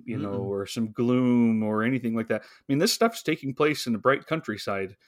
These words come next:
Speaker 2: Yeah.
Speaker 1: um, for the most part. He longs for, for days when the sun is behind clouds, 'cause then the moth can't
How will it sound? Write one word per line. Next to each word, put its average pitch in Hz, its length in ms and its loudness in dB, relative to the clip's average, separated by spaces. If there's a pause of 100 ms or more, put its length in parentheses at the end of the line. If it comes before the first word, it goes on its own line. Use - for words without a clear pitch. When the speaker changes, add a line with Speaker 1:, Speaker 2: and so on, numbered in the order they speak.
Speaker 2:
Yeah. 113 200 -4
Speaker 1:
um, 117 180 2
for 120 120 -2
the 117 60 -2
most 117 200 -2
part. 117 160 -2
He 214 100 2
longs 135 640 4
for, - 300 -2 (140)
for 120 340 2
days 120 380 2
when 117 380 0 (280)
the 123 160 4
sun 151 280 0
is 123 120 0
behind 127 340 -2
clouds, 139 340 0
'cause 113 200 -4
then 127 320 2
the 110 100 -2
moth 120 420 -2
can't 117 240 -4